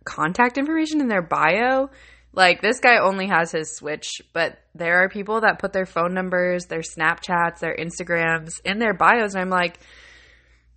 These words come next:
"That is, everybody can see that." Um, and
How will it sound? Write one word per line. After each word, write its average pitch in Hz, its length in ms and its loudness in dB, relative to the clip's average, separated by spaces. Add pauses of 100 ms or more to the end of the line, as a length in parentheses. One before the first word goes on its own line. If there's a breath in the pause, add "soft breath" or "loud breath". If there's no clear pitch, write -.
(160)
"That 247 300 4
is, 277 380 -2 (180)
everybody 240 680 2
can 185 240 -6
see 180 200 -6
that." 117 380 -2 (1300)
Um, 190 640 0 (2250)
and 175 260 0